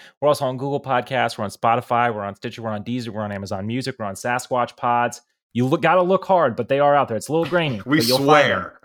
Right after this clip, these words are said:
Speaker 1: them. Uh, <laughs> if you wanted to help the show out, you can leave a rating or review over on iTunes or the podcast app, regardless of where you listen. It really helps us out. Uh, we mentioned up top, but we do come at you Monday through Friday. That's seven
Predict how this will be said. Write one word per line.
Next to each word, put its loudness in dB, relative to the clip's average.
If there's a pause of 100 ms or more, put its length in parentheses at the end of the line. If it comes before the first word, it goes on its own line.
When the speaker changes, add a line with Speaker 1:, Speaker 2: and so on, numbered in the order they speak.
(160)
Speaker 1:
them. -6
Uh, 4 (300)
<laughs> -16
if 4
you 4
wanted 8
to 4
help 4
the 0
show 2
out, 6
you -4
can -4
leave 2
a 4
rating 2
or -2
review -4
over 0
on -2
iTunes -4
or -6
the -10
podcast -2 (120)
app, 0
regardless 0 (180)
of -10
where -4
you -8
listen. -8
It -14
really 0
helps 0
us -8
out. 2 (360)
Uh, 4
we 0
mentioned 2
up 2
top, 2
but -4
we -2
do -2
come -4
at 0
you -2
Monday 2
through -6
Friday. 4
That's 0
seven 0